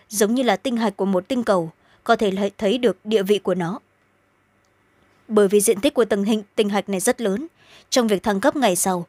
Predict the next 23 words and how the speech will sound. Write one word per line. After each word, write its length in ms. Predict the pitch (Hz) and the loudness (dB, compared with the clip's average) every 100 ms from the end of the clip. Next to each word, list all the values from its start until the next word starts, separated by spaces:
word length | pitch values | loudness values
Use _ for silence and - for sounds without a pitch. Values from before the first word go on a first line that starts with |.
| _ - | _ -4
Đặng 180 | 220 202 | -2 0
Thị 140 | 220 | 0
Giao 180 | 202 190 | 2 2
thiết 220 | 269 - | 0 -2
kế 240 | 208 196 269 | 0 0 2
chia 200 | 262 220 | 2 2
ra 120 | 208 | 2
làm 220 | 196 170 | 2 0
hai 200 | 202 240 | 0 0
tầng 240 | 220 190 | 0 0
nội 180 | 208 180 | 0 0
và 100 | 180 | -2
ngoại. 260 | 180 170 170 _ _ _ _ _ _ - _ - | -2 -4 -4 _ _ _ _ _ _ -20 _ -2
Tinh 120 | 233 | 0
hạch 180 | 208 196 | 0 2
nội 220 | 202 180 | 0 0
tầng 260 | 208 185 165 _ | 0 -2 -4 _
sẽ 160 | - 240 | -4 0
hoàn 240 | 254 202 | 2 2
toàn 140 | 190 202 | 0 0
bị 120 | 208 | 0
phong 220 | 208 190 | -2 0
bế, 260 | 180 220 | -2 -2